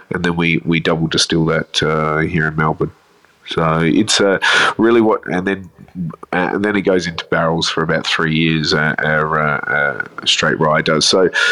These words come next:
what dis-, distinctly characterises rye, uh, whiskey is like, like rye bread, it sort of has a slight spice, a grain character to it that's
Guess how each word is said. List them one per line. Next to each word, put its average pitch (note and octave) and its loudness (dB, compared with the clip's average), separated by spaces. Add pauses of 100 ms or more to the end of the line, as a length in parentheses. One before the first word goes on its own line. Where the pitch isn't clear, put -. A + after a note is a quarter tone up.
(320)
what C3+ 2
dis-, B2 0 (340)
distinctly A2 0
characterises G2+ 0
rye, G#2 0 (240)
uh, F2 0
whiskey A2+ 0
is F#2+ 0
like, F2+ -2
like B2 0
rye F#2 2
bread, F#2+ -2
it G2+ -2
sort G2 -2
of F2+ 0
has F#2 -2
a E2 -8
slight - -2
spice, - -2
a D#2 -4
grain E2 0
character D#2+ 0
to E2+ 0
it - -2
that's - -2